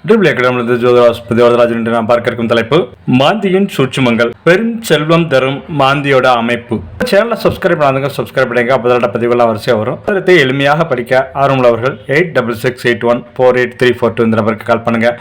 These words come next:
One year diploma in astrology, அதோடு சேர்ந்து one year diploma in acupuncture, basic சித்தா, வர்மா கோர்ஸ், பி எஸ் எஸ் மெட்டா ப்ரோடு. ஆர்வமுள்ளவர்கள் அனைவரும் படித்து பயனிடலாம். இப்போ வாங்க தலைப்புக்குள்ள போலாம்.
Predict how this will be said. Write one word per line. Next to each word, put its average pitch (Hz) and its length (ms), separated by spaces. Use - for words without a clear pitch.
One 180 120
year 165 140
diploma 131 360
in 120 140
astrology, 120 460
அதோடு 120 240
சேர்ந்து 127 220
one 123 120
year 120 120
diploma 120 340
in 117 120
acupuncture, 113 460
basic 113 280
சித்தா, 117 300
வர்மா 113 240
கோர்ஸ், 104 180
பி 117 100
எஸ் 110 120
எஸ் 113 220
மெட்டா 107 220
ப்ரோடு. 123 200
ஆர்வமுள்ளவர்கள் 185 520
அனைவரும் 151 280
படித்து 131 300
பயனிடலாம். 127 340
இப்போ 202 220
வாங்க 127 260
தலைப்புக்குள்ள 117 460
போலாம். 120 260